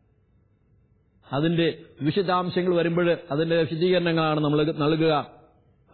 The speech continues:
പതിനൊന്നാം അധ്യായം പതിനഞ്ചാം വാക്യത്തില് ദേവാലയ ശുദ്ധീകരണത്തെ പറ്റി പറയുന്നു. അവിടുന്ന് ദേവാലയത്തിൽ പ്രവേശിച്ച് അവിടെ വിൽക്കുകയും വാങ്ങുകയും ചെയ്തിരുന്നവരെ പുറത്താക്കാൻ തുടങ്ങി. അവിടെ ഒരു,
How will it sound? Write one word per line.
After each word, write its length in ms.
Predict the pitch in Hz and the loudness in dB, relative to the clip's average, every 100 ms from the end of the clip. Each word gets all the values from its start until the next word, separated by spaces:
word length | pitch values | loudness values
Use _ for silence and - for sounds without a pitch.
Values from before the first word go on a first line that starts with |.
| 160 | -2
പതിനൊന്നാം 360 | 208 233 240 | 0 0 0
അധ്യായം 400 | 233 190 214 226 | 0 2 2 2
പതിനഞ്ചാം 380 | 202 214 220 226 | 2 2 2 2
വാക്യത്തില് 640 | 214 202 208 165 196 160 - - - _ _ _ _ _ _ _ _ _ _ _ _ _ _ _ _ _ _ - | 0 2 2 2 2 2 -2 -12 -20 _ _ _ _ _ _ _ _ _ _ _ _ _ _ _ _ _ _ 0
ദേവാലയ 640 | 202 277 285 285 277 277 | 2 4 4 4 4 2
ശുദ്ധീകരണത്തെ 580 | 262 233 180 254 233 233 | 2 2 2 2 2 2
പറ്റി 200 | 220 214 | 0 0
പറയുന്നു. 680 | 196 202 202 190 160 98 - - _ _ _ _ _ _ - | 2 2 4 4 2 -2 -10 -20 _ _ _ _ _ _ -4
അവിടുന്ന് 580 | 151 214 269 277 285 247 | 0 2 2 2 2 4
ദേവാലയത്തിൽ 760 | 240 262 269 269 269 269 226 | 4 4 4 4 4 2 0
പ്രവേശിച്ച് 540 | 240 240 240 233 208 240 | 2 4 4 2 0 2
അവിടെ 160 | 233 | 2
വിൽക്കുകയും 480 | 226 226 - 247 247 | 2 0 0 0 2
വാങ്ങുകയും 440 | 226 226 233 240 190 | 2 2 2 2 2
ചെയ്തിരുന്നവരെ 380 | 220 220 220 | 2 2 2
പുറത്താക്കാൻ 600 | 190 226 180 208 185 196 | 0 0 0 -2 -2 -2
തുടങ്ങി. 520 | 196 190 190 160 - - - _ - | 0 2 2 0 -2 -12 -20 _ -6
അവിടെ 220 | 143 185 | -2 2
ഒരു, 260 | 196 190 | 4 4